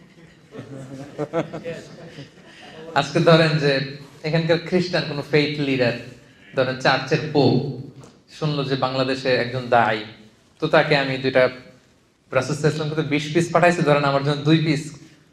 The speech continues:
থান কাপড় পাঠাইলো যে দিয়ে আসো তাকে। এর পরের দিন পত্র পত্রিকায় চলে আসবে এটা অবশেষে, না? আচ্ছা, তো তখন আসবে যদি খ্রিস্টান পাদ্রির কাছ থেকে সে এগুলো নিছে, নাউজুবিল্লাহি মিন যালিক, আস্তাগফিরুল্লাহ।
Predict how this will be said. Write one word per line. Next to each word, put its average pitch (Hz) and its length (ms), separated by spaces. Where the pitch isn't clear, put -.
থান 151 180
কাপড় 156 280
পাঠাইলো 117 300
যে 117 300
দিয়ে 151 200
আসো 127 260
তাকে। - 1120
এর 170 140
পরের 156 240
দিন 147 180
পত্র 143 300
পত্রিকায় 131 340
চলে 120 200
আসবে 101 220
এটা 92 140
অবশেষে, 139 420
না? 226 280
আচ্ছা, 104 320
তো 160 80
তখন 190 300
আসবে 185 220
যদি 170 260
খ্রিস্টান 220 500
পাদ্রির 208 400
কাছ 175 220
থেকে 156 500
সে 135 120
এগুলো 123 320
নিছে, 120 260
নাউজুবিল্লাহি 113 760
মিন - 80
যালিক, - 340
আস্তাগফিরুল্লাহ। 107 1040